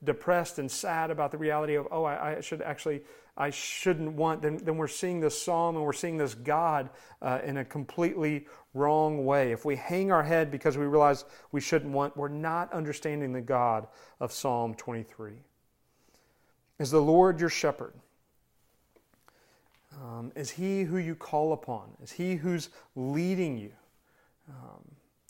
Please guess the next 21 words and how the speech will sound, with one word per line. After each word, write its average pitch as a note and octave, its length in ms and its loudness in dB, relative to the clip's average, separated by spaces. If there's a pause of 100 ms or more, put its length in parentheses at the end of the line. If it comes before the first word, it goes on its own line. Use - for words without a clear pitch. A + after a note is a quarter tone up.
he F3+ 240 4
is E3 100 4
the D#3 100 4
one C#3+ 280 0
that B2+ 120 -6
provides D#3 720 0
and, A#2 280 -10
and B2+ 260 -8
longs E3+ 360 0
for - 120 -10
you C#3+ 140 -6
to C3 140 -8
know E3 480 0
and C#3 120 -6
enjoy C#3 380 -2
him D#3 160 -4
and C3+ 80 -4
is A#2 80 -16
provided C#3 400 4
for D3 180 -2
you C#3+ 240 -2